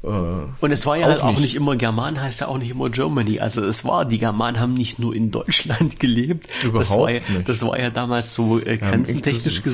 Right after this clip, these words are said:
Speaker 2: gesehen ein,
Speaker 1: Frankreich
Speaker 2: <laughs> ein
Speaker 1: und so
Speaker 2: bisschen
Speaker 1: die,
Speaker 2: ein
Speaker 1: genau.
Speaker 2: anderes Gebiet.
Speaker 1: Ja,
Speaker 2: Ja.
Speaker 1: genau, das, das, das gibt es gar
Speaker 2: Ja.
Speaker 1: nicht, dieses German. Naja, ist ja egal.
Speaker 2: Ja.
Speaker 1: Also wieder eine andere Sache. Aber es ist auf jeden Fall interessant, dass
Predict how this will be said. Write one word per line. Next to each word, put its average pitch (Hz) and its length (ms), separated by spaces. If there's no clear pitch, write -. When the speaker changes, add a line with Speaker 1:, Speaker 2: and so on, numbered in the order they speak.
Speaker 2:
gesehen 147 60
ein, 139 100
Speaker 1:
Frankreich 107 320
Speaker 2:
<laughs> 143 60
ein 107 80
Speaker 1:
und 151 40
so - 100
Speaker 2:
bisschen - 380
Speaker 1:
die, 165 60
Speaker 2:
ein - 100
Speaker 1:
genau. 101 220
Speaker 2:
anderes 127 340
Gebiet. 113 400
Speaker 1:
Ja, 160 200
Speaker 2:
Ja. - 60
Speaker 1:
genau, 143 320
das, - 200
das, 117 440
das 120 160
gibt - 180
es 180 100
gar 95 220
Speaker 2:
Ja. 107 60
Speaker 1:
nicht, - 180
dieses 98 300
German. 90 500
Naja, 107 240
ist 90 140
ja 78 60
egal. 76 340
Speaker 2:
Ja. 101 380
Speaker 1:
Also 104 260
wieder 101 160
eine 87 240
andere 87 300
Sache. 82 400
Aber 117 260
es 123 100
ist 110 160
auf 117 140
jeden 117 180
Fall 104 220
interessant, 104 600
dass - 220